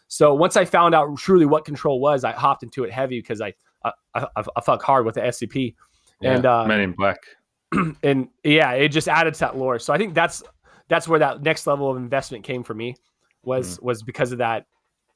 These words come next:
Speaker 1: reading it and watching YouTube videos. I mean, if you just go and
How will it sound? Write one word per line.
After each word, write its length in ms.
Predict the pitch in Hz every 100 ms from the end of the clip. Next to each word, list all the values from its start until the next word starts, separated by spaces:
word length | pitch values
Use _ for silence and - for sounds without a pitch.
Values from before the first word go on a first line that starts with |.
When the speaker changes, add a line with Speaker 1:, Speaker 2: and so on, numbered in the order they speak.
| _ _ _ _
Speaker 1:
reading 460 | 135 147 165 156 151
it 240 | 147 139
and 240 | 117 110 113
watching 260 | 127 -
YouTube 280 | 123 123 120
videos. 440 | 120 113 117 113 113
I 40 |
mean, 120 | 113
if 120 | 113
you 60 | 156
just 180 | 147 -
go 220 | 135 131
and 120 | 117